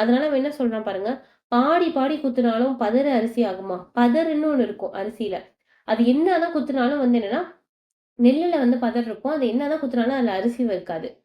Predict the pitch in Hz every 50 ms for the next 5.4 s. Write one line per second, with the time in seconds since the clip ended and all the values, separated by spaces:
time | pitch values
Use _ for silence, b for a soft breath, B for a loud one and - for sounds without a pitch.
0 | _ _ _ _ - 240 269 320 330 302 254 247 320 359 381 370 349 311 - 254
1 | 240 220 196 202 202 240 285 302 311 294 302 330 349 349 330 311 - - 240 233
2 | 262 247 269 240 247 254 269 302 320 302 269 254 247 240 240 240 247 247 240 233
3 | 262 277 269 233 214 196 196 240 233 240 269 254 240 233 208 202 190 185 190 190
4 | 202 202 202 202 b b b b b b 233 233 247 233 277 330 370 339 294 294
5 | 311 311 302 262 240 - 320